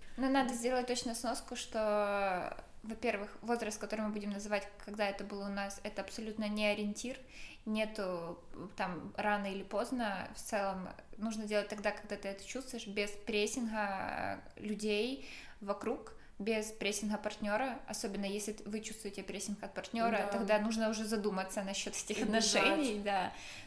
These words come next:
Speaker 1: Но как бы здесь ничего здорового нету. И делать так, как чувствуешь, это
Speaker 2: Ну, я
Speaker 1: точно.
Speaker 2: бы добавила, э, обязательно, э, по желанию,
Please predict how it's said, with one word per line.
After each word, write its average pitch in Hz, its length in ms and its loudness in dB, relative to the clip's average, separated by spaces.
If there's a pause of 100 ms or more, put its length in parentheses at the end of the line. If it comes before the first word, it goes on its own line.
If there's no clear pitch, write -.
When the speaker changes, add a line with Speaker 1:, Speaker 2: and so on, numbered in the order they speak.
(100)
Speaker 1:
Но 208 340 4
как 214 180 0
бы 190 600 0 (560)
здесь 233 260 4
ничего 233 220 2
здорового 202 400 2
нету. 240 440 0 (640)
И 233 180 0
делать 240 340 2
так, 233 180 6
как 208 160 -6
чувствуешь, - 760 -2
это - 240 -6
Speaker 2:
Ну, 202 80 0
я 240 300 4
Speaker 1:
точно. - 20 0
Speaker 2:
бы 254 200 0
добавила, 233 580 2
э, 214 380 -4
обязательно, 208 1040 -2 (140)
э, 202 340 -6 (640)
по 220 160 4
желанию, 214 640 0